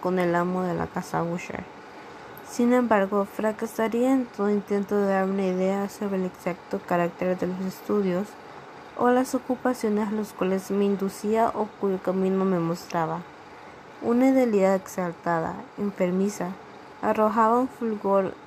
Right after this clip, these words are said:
sulfúreo sobre todas las cosas. Sus largos e improvisados cantos funerarios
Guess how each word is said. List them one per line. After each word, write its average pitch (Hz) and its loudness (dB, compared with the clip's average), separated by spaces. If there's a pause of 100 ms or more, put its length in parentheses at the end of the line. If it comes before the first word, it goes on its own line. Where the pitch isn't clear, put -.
(140)
sulfúreo 208 0
sobre 180 0
todas 190 2
las 185 -2
cosas. - -6 (760)
Sus 247 2
largos 247 4
e 277 4
improvisados 208 2 (120)
cantos 190 -2
funerarios 208 0